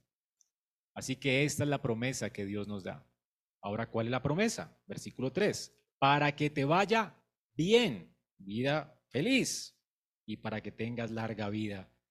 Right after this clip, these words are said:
sobre la tierra", longevidad. ¿Quieres llegar a viejo y ser feliz? Honra a tu padre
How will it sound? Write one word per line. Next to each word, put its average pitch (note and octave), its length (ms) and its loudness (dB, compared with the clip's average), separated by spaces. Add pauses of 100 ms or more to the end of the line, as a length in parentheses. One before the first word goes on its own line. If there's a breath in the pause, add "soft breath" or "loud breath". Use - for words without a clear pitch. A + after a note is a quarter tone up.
(360)
sobre F#2+ 480 -8
la F2+ 140 -14
tierra", F2 500 -14
longevidad. F#2+ 1000 -12 (380)
¿Quieres A2+ 220 -4
llegar C3 220 0
a C#3 40 2
viejo C#3+ 200 2
y C#3 40 2
ser C#3 160 -2
feliz? D#3 540 -2 (640)
Honra G#3+ 720 6 (560)
a A2+ 180 0
tu G#2 180 -6
padre B2+ 720 -2